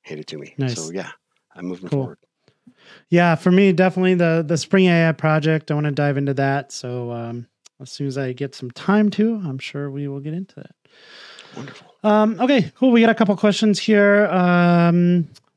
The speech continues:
Speaker 2: when I Google Spring recipes, I just get fifty-three Spring recipes to get you really excited for the season. <laughs>
Speaker 1: But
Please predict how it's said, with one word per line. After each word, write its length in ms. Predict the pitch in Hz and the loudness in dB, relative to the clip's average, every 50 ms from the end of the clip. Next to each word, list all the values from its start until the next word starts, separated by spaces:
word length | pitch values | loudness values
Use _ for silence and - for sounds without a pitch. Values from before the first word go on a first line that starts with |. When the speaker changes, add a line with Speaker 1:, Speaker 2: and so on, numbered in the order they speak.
| _ | _
Speaker 2:
when 120 | - 175 175 | 0 2 2
I 60 | 175 | 4
Google 280 | 151 202 214 214 214 185 | 6 6 6 6 6 4
Spring 360 | - - - 208 208 202 196 | 2 0 0 2 4 4 4
recipes, 540 | 190 196 190 - - 214 208 208 208 185 180 | 4 2 2 0 2 4 4 4 4 2 2
I 120 | 160 165 | 0 0
just 220 | 156 156 185 135 - | 2 2 0 0 0
get 160 | 185 180 - | 0 -2 -2
fifty-three 760 | - - 185 170 - 196 180 170 - 175 170 170 170 170 165 | -2 -4 -4 -2 -2 -2 -4 -4 -2 0 0 2 2 2 0
Spring 360 | 139 - - - 170 170 170 | -2 -6 -4 -2 0 0 2
recipes 520 | 160 160 160 143 - - - 170 165 160 151 | 2 0 0 -2 -4 -4 -2 -2 -2 -2 -4
to 80 | - 135 | -6 -6
get 200 | 135 147 143 - | -6 -6 -6 -6
you 60 | 151 | -6
really 240 | 135 147 147 147 147 | -4 -2 -2 -2 -2
excited 380 | 139 - - 143 135 127 135 - | -4 -4 -6 -6 -4 -4 -6 -8
for 140 | - 131 123 | -10 -8 -8
the 80 | 135 139 | -6 -2
season. 440 | - 226 240 190 151 135 131 143 - | 0 0 0 0 0 -2 -4 -4 -4
<laughs> 20 | |
Speaker 1:
But 140 | 196 185 | -4 -4